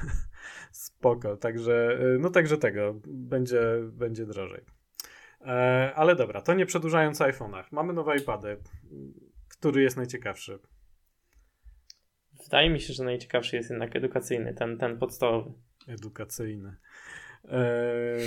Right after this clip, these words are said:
Speaker 1: tak, w Polsce po prostu w każdej, w każdej szkole wszyscy u-, uczniowie, wszystkie uczennice we wszystkich klasach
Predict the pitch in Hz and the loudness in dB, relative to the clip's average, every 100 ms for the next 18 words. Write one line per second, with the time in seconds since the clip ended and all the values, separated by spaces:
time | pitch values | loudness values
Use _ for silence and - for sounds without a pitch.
0 | 117 117 - 131 113 - - 110 - 131 | -2 -4 2 2 2 -4 -18 -16 0 2
1 | 151 - 123 127 127 127 - - 175 156 | 2 0 -4 -4 -4 -4 -6 6 8 8
2 | 160 147 135 175 156 156 147 - 120 120 | 6 2 4 6 6 4 -2 4 4 4
3 | 120 156 - - 135 135 131 135 135 143 | -2 -8 -6 0 0 0 -6 -10 -16 -16
4 | - 135 123 117 123 - - 123 127 117 | -12 -4 -4 -2 -6 -6 -6 -4 -4 -6
5 | 120 120 110 110 - 107 - - 110 107 | -6 -6 -6 -8 -8 -10 -10 -12 -10 -8
6 | - 104 104 - | -8 -10 -10 -18